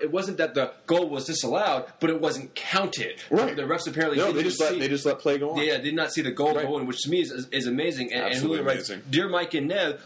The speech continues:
Speaker 1: what are your thoughts about instant replay in
Speaker 2: Mm-hmm.
Speaker 1: World Cup soccer and in sports in general, based on recent, uh, World Cup action?" It seems like it is a must throughout professional sports,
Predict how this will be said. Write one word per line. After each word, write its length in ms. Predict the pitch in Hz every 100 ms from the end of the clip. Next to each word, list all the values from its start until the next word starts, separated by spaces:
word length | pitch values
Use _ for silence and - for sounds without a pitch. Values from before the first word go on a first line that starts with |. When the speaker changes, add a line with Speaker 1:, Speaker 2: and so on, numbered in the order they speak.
| -
Speaker 1:
what 180 | 143 208
are 40 |
your 120 | 202
thoughts 400 | - - 175 165 -
about 420 | 135 135 147 147
instant 360 | 175 170 160 147
replay 380 | 180 - 156 135
in 100 | 131
Speaker 2:
Mm-hmm. 220 | 180 -
Speaker 1:
World 180 | 170 165
Cup 180 | 156 -
soccer 460 | 160 151 147 156 - -
and 180 | 175
in 80 | 196
sports 420 | 156 - 170 170
in 120 | 151 131
general, 500 | 196 214 135 127 - - - -
based 340 | 131 160 175 -
on 240 | 147 143
recent, 400 | 151 160 160 160
uh, 260 | 135 131 123
World 360 | 123 156 175 -
Cup 280 | - 165 - -
action?" 560 | 165 220 - 131 127 - - _ _ - -
It 140 | 143
seems 300 | - 185 156
like 180 | 160 151
it 100 | 151
is 160 | 151 139
a 140 | 135 135
must 500 | 120 143 143 - - - -
throughout 320 | 135 135 127
professional 420 | 131 139 120 131
sports, 380 | - 165 147